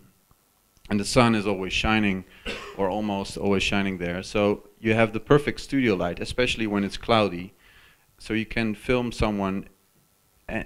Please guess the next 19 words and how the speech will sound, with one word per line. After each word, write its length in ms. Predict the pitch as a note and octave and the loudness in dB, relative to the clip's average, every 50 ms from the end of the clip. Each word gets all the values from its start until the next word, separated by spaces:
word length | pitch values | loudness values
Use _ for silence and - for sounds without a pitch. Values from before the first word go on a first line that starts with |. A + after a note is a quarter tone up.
| - B2 | 4 8
anybody, 440 | C3 C#3 C#3 A#2+ A2+ G#2+ G#2 G#2+ - | 8 8 10 8 6 4 4 0 0
anywhere 400 | - C3+ D#3 D3+ C3+ A2 G#2 F#2 | 2 2 4 4 2 0 -2 -4
in 120 | F2+ F#2+ F2+ | -4 -6 -10
front 260 | - - A2+ A2 G#2 | -8 -8 -8 -6 -6
of 100 | F#2+ G2+ | -8 -10
a 40 | F#2 | -10
green 280 | - G2+ A#2+ C3+ C#3 | -4 0 2 2 2
screen. 480 | C3+ - - - F#2 F#2 F2+ G#2+ B2 _ _ - - - - - _ _ _ _ _ _ _ _ _ _ - | 0 -2 -6 -4 -4 -4 -4 -8 -14 _ _ -20 -20 -20 -20 -20 _ _ _ _ _ _ _ _ _ _ -8
Um, 600 | G#2+ G#2 G#2 G#2 G#2 G2+ G2+ G2+ G2+ G2+ G2+ - - _ _ _ - | -4 -2 0 0 0 0 0 -2 -4 -10 -14 -16 -20 _ _ _ -10
so 80 | - | -4
that's 220 | B2 D#3 D#3 - - | 0 0 2 2 2
what 100 | F3 D#3+ | 2 4
I 60 | D#3 | 4
did. 180 | C#3+ D#3 B2+ - | 4 2 2 2
I 120 | F#2+ G2+ | 0 -2
collected 640 | - - B2+ A#2+ C3 C#3 C#3 - - C#3 B2 - - | -2 -2 0 4 4 2 2 0 -4 -4 -4 -4 -4
people 320 | C#3 C#3 - - B2 A#2+ | -6 -4 -4 -2 -2 -2
and 120 | G#2+ G2+ - | -2 -2 0
places, 640 | - A2 A2+ A#2 - - D#3+ E3+ - - - - | 2 0 0 0 -2 -4 -6 -6 -6 -10 -14 -16